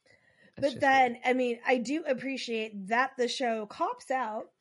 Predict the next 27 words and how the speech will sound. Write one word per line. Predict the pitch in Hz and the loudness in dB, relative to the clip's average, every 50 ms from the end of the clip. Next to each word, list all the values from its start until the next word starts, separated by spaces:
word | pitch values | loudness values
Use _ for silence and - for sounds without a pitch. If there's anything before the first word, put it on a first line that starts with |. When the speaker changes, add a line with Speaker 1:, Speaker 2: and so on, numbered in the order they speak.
| _ _ _ _ _ - | _ _ _ _ _ -4
Speaker 2:
and | 294 285 294 | -4 -4 -2
fixes | 294 403 427 415 - 339 294 277 262 240 | -4 -6 -6 -6 -4 -2 -2 -2 -2 -2
the | - 269 247 | -4 -6 -6
problems | 233 294 302 302 285 254 247 240 240 233 208 | -4 -2 0 0 0 -2 -4 -6 -6 -6 -4
with | 208 226 233 226 226 | -2 -2 -2 -2 -2
time | - 277 285 262 262 247 | -4 -4 -2 -2 -2 -2
travel | 240 240 226 220 220 220 214 | -2 -4 -4 -2 -4 -6 -6
by | 208 214 214 | -6 -6 -4
making | 214 208 202 - 202 | -6 -6 -6 -6 -8
people | 202 202 214 190 | -8 -8 -8 -10
forget | - 208 196 185 196 180 - | -10 -10 -10 -10 -12 -14 -14
that | 185 185 | -16 -16
it | 175 175 | -16 -16
happened. | 175 160 160 - 170 - - _ _ _ _ _ _ _ _ _ _ _ _ _ _ _ | -16 -18 -18 -20 -20 -20 -20 _ _ _ _ _ _ _ _ _ _ _ _ _ _ _
Speaker 1:
Yeah. | - 139 170 180 156 - - _ _ _ _ _ _ _ _ _ _ _ _ _ _ _ _ _ _ _ _ _ _ _ _ _ _ _ _ _ - 254 | -8 -2 0 0 0 0 -4 _ _ _ _ _ _ _ _ _ _ _ _ _ _ _ _ _ _ _ _ _ _ _ _ _ _ _ _ _ 2 4
Speaker 2:
And | 247 | 4
Speaker 1:
Yeah. | 247 233 | 4 4
Speaker 2:
that | 262 277 277 269 | 4 4 4 4
is | 269 277 269 | 2 0 -4
certainly, | - - 311 285 311 294 269 254 254 247 240 233 226 220 | -6 -2 0 0 0 -2 -4 -4 -4 -4 -4 -4 -6 -6
like, | 220 220 214 208 208 196 190 - - | -4 0 0 0 0 0 -2 -6 -2
a | 208 214 202 | 0 0 0
way | 196 202 196 196 190 | 0 -2 -4 -6 -6
to | 180 - 196 185 | -6 -8 -10 -4
fix | - 233 240 240 - | -4 -4 -4 -4 -6
that. | - 190 185 185 185 | -8 -6 -6 -6 -6
Like, | 202 190 185 185 180 - - | -6 -6 -6 -6 -8 -10 -14